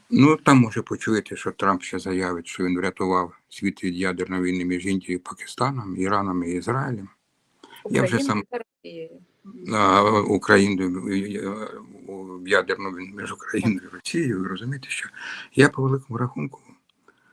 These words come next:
Speaker 1: вже б йому написав би на якій, на якійсь золотій дощечці,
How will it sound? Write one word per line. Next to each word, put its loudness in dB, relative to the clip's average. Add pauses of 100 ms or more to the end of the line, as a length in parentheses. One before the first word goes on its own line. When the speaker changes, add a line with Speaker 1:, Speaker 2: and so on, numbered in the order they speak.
(260)
Speaker 1:
вже 2
б 0
йому 0 (640)
написав -4
би -4
на 0
якій, -4 (680)
на 0
якійсь -2
золотій 2
дощечці, 0